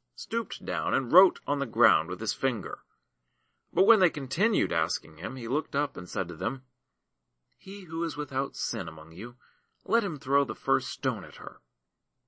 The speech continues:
Again he stooped down and wrote on the ground with his finger. They, when they heard it, being convicted by their conscience, went out one by one, beginning from the oldest even to the last.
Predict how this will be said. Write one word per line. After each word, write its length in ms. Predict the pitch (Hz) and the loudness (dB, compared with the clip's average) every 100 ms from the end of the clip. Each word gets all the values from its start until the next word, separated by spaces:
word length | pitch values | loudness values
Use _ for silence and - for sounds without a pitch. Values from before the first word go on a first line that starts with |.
| _ | _
Again 280 | - 135 120 | -4 -2 -2
he 80 | 120 | -2
stooped 420 | - - 92 - | -6 -6 -8 -8
down 220 | 80 78 | -8 -6
and 160 | 110 92 | -6 -4
wrote 200 | 90 - | -2 -2
on 120 | 110 | -4
the 80 | 110 | -4
ground 320 | 80 78 80 | -4 -4 -6
with 100 | 85 | -8
his 140 | 104 | -10
finger. 500 | - 127 143 90 - - _ _ _ _ _ _ _ _ _ _ | -4 -2 -2 -4 -8 -12 _ _ _ _ _ _ _ _ _ _
They, 340 | 165 175 123 139 | 4 6 6 4
when 200 | 143 143 | 0 -2
they 100 | 120 | 0
heard 240 | 127 147 | 4 6
it, 260 | 90 - 127 | 4 -2 -4
being 440 | 127 113 110 107 | -4 -4 -8 -12
convicted 520 | - 101 123 175 85 82 | -12 -2 0 0 -2 0
by 140 | 87 | 0
their 140 | 82 | 0
conscience, 640 | - 123 131 - - - - _ _ _ _ _ | 0 4 4 2 -12 -14 -18 _ _ _ _ _
went 200 | - 202 | 0 2
out 220 | 139 80 - - | 2 0 -6 -14
one 300 | - 107 131 | 2 4 6
by 160 | 135 135 | 8 8
one, 420 | 101 107 73 - _ _ _ _ _ - | 4 -2 -4 -8 _ _ _ _ _ -16
beginning 400 | - 92 113 113 | -6 -2 -2 -4
from 160 | 120 | -6
the 100 | 131 | -2
oldest 560 | - 208 151 110 - - | 4 6 6 4 -2 -6
even 240 | 156 151 151 | -4 -2 0
to 80 | |
the 80 | 139 | -2
last. 580 | 110 101 80 - - - | 4 4 4 -2 -16 -18